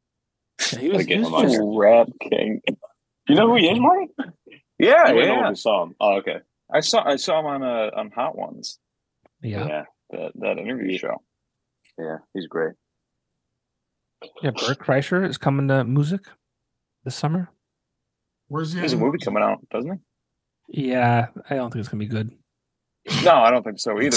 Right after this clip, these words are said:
Speaker 3: But he has, he has. That's one more movie than I have. So
Speaker 1: You're, you're right.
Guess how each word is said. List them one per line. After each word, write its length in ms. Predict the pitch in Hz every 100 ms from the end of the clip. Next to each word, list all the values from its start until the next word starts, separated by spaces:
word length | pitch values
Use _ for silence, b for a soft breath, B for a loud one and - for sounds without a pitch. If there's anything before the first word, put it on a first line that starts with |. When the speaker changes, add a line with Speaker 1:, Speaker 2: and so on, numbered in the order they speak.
| -
Speaker 3:
But 80 | 98
he 60 | 101
has, 240 | 101 107 107 117 - 87
he 80 | 101
has. 340 | 98 110 117 -
That's 240 | 123 135
one 160 | 156 165
more 160 | 151 135
movie 240 | 135 120
than 100 | 107
I 160 | 113 117
have. 240 | 98 98 - -
So 260 | - 98 147
Speaker 1:
You're, 240 | 170 165 -
you're 200 | 156 143
right. 240 | 110 101